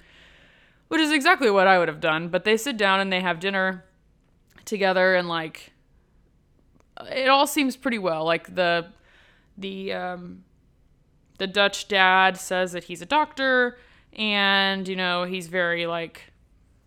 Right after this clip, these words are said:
into talking about what he does as a doctor, and, like, the, the Danish family hasn't lied about anything at this point, and they haven't lied about anything at all.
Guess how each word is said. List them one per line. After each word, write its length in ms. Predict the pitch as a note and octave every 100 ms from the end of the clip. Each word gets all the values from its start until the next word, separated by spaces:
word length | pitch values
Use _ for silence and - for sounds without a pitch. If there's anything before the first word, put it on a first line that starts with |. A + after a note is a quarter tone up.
| _ -
into 200 | B3 A#3
talking 400 | A3+ G#3+ A3+ G#3+
about 200 | G#3 G3
what 100 | G3
he 60 |
does 260 | F#3+ F#3+ F#3
as 120 | F3+
a 60 | F#3
doctor, 520 | F#3 F3+ F#3 E3+ E3
and, 160 | D#3+
like, 200 | D#3 D3
the, 300 | F#3 F3+ F3+ F3+
the 120 | G3+
Danish 340 | G#3+ C4+ D#4
family 240 | D4+ C#4+ C4+
hasn't 260 | B3+ A#3
lied 220 | G3 F#3+
about 240 | F#3 F3 D#3
anything 340 | D#3+ D#3+ F#3
at 100 | F#3+
this 120 | G3+
point, 280 | - G3+ G3
and 80 | A3+
they 80 | F#3
haven't 240 | E3+ E3
lied 200 | D#3 D3+
about 200 | D#3+ E3
anything 360 | E3 E3+ E3+ F3+
at 80 | G#3+
all. 300 | E3 F#3